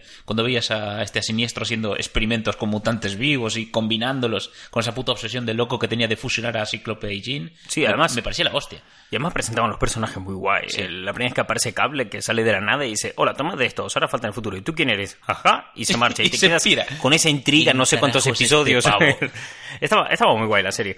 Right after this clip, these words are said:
Speaker 2: Pero
Speaker 1: Hmm.
Speaker 2: claro, llegan a los dos mil y tú dices, "Hostia, salen al cine", entonces tiene chicha. Pero claro, es que hoy en día, ¿a quién le importan los, los cómics de los X-Men durante esa etapa? Que, que sí, que va a ser el oyente que diga, "Ay, pues a mí me importa y yo lo leo y me parece la hostia". Bien, perfecto, te aplaudo.
Speaker 1: Vale.
Speaker 2: Pero es que la mayoría de gente,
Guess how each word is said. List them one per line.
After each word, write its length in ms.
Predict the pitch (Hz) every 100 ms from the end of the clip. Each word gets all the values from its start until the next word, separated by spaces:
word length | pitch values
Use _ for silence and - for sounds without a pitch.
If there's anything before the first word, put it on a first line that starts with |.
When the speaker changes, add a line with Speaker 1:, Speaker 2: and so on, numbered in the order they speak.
| - -
Speaker 2:
Pero 140 | 113 120
Speaker 1:
Hmm. 20 |
Speaker 2:
claro, 240 | 165 104
llegan 300 | 101 127 127
a 40 | 127
los 160 | 131
dos 120 | 135
mil 240 | 135 160 180
y 80 | 143
tú 100 | 117
dices, 400 | 110 110 101 -
"Hostia, 220 | 113 101
salen 240 | 110 110
al 100 | 117
cine", 240 | 123 135 147
entonces 400 | 131 101 110 - -
tiene 240 | - 110 107
chicha. 380 | 127 113 - - _ -
Pero 160 | 98 92
claro, 340 | 110 92 -
es 100 | -
que 100 | 95
hoy 140 | 104
en 60 | 107
día, 240 | 120 123 - -
¿a 60 |
quién 180 | - 113
le 60 | 110
importan 680 | 101 107 104 101 78 95 98
los, 340 | 98 90 -
los 100 | 98 -
cómics 200 | 110 107
de 60 |
los 140 | 104 131
X-Men 200 | 110 107
durante 260 | 104 101
esa 120 | 110
etapa? 240 | 107 113 98
Que, 260 | 127 117 - - - - - - -
que 100 | 101
sí, 120 | 98
que 60 |
va 60 | 90
a 40 |
ser 120 | 87 107
el 60 |
oyente 260 | 101 107 101
que 60 | 104
diga, 120 | 110
"Ay, 60 | 190
pues 140 | 156
a 40 | 135
mí 140 | 151
me 60 | 151
importa 320 | 131 170 160
y 20 |
yo 100 | 143
lo 100 | 135
leo 140 | 131 170
y 40 |
me 100 | 139
parece 220 | 113 110 110
la 60 |
hostia". 180 | 87 90
Bien, 200 | 92 87
perfecto, 320 | 95 85 - - _
te 80 | 90
aplaudo. 280 | 92 90 -
Speaker 1:
Vale. 320 | - - -
Speaker 2:
Pero 280 | 110 117 110
es 160 | 120 113
que 100 | 117
la 100 | 113
mayoría 280 | 117 131 156
de 80 | 143
gente, 380 | 135 151 -